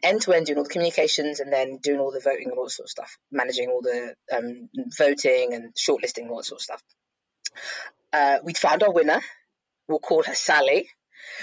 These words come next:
Um, and the prize was two, two hundred and fifty pounds, not to be sniffed at, a voucher of your choice to any store that you want, anywhere that you want,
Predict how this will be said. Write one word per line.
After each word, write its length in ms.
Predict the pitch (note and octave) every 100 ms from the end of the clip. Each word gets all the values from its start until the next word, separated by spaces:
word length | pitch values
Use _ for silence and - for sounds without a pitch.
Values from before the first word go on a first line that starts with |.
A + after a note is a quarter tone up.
| - - - -
Um, 600 | D#3 D3 D3+ D3+ D3+ D3+
and 100 | D#3
the 60 | C#3
prize 480 | - E3 E3 E3+ -
was 800 | D3 C#3+ C#3 C3+ C3+ - - - _ _ G#3 - - - -
two, 200 | - A#3 A#3 -
two 120 | -
hundred 220 | A#3 A#3
and 80 | A3+
fifty 240 | A#3 A#3 A3
pounds, 440 | A3+ A3 A#3+ A#3+
not 100 | -
to 80 | -
be 80 | A3
sniffed 400 | - G#3+ - -
at, 240 | G#3+ G#3+ - - - - - -
a 80 | E3
voucher 360 | G3 - - -
of 160 | E3+
your 120 | E3+
choice 520 | F3 - E3+ F#3 - -
to 100 | -
any 100 | -
store 260 | - - E3
that 100 | D#3+
you 120 | D#3
want, 240 | D3+ D#3 - -
anywhere 360 | D3+ D#3 D3
that 120 | D3 C#3+
you 100 | C#3+
want, 180 | E3+